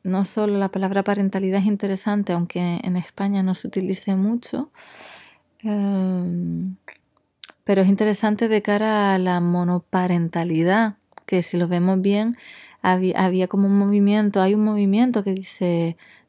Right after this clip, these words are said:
"No, otra vez, todo el rato, el padre, el padre, por parentalidad",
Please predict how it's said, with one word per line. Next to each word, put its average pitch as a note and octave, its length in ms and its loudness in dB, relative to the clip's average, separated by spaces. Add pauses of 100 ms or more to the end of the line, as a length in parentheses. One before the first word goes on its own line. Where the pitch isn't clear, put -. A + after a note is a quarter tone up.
"No, A#3 220 2
otra A3+ 280 0
vez, A#3+ 520 2
todo A3+ 240 0
el A3 80 -2
rato, A#3 360 0
el G3+ 100 0
padre, A#3 340 0
el G#3 80 0
padre, A3+ 400 0
por G3+ 260 -2
parentalidad", F#3+ 1400 -2